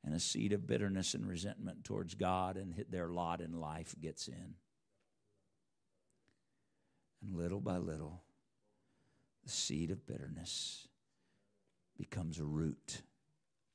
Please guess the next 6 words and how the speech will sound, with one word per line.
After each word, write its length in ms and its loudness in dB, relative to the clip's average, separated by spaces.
of 240 -10
bitterness. 920 -2
And 160 4
the 60 6
Lord 640 2
says, 640 -2